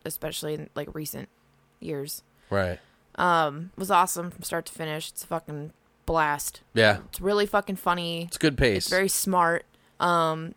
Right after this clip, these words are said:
Speaker 1: it has a lot of cool kill scenes and, like, some good gore elements in it too. Like,
Speaker 2: Characters are good.
Speaker 1: the characters are very, very good.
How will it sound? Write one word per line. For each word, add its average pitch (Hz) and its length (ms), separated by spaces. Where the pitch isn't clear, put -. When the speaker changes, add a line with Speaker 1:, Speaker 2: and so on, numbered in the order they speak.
Speaker 1:
it 170 100
has 170 140
a 175 40
lot 170 180
of 170 60
cool 180 440
kill 220 180
scenes 202 280
and, 175 160
like, 175 220
some 196 240
good 190 220
gore 175 240
elements 175 460
in 170 80
it - 160
too. 165 300
Like, 156 400
Speaker 2:
Characters 131 420
are 98 40
good. 98 340
Speaker 1:
the 196 80
characters 240 480
are 226 60
very, 202 280
very 180 280
good. 156 420